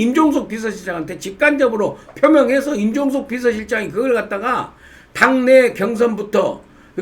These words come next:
그리고 본선부터, 그리고 김기현 상대 후보인 울산시장 갖다가 제거하는 것부터, 그리고 정책 수립에서 청와대 행정관들 다 동원하는 것부터, 그리고 백원우 민정비서관이 울산경찰청장에 하명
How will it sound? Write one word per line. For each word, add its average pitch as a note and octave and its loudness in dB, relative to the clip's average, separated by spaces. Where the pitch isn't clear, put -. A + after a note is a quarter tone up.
그리고 A#3+ 4
본선부터, A3 0
그리고 A#3 6
김기현 A#3+ 0
상대 C4 -4
후보인 A#3 2
울산시장 A3+ -2
갖다가 G3 -6
제거하는 A3 -2
것부터, F#3+ -6
그리고 A#3 0
정책 A#3+ 2
수립에서 A#3 -2
청와대 B3 -4
행정관들 A#3 -4
다 G3 -4
동원하는 A3+ -2
것부터, F#3+ -6
그리고 B3 2
백원우 A#3+ 2
민정비서관이 A3+ -2
울산경찰청장에 G#3 -4
하명 B3+ 0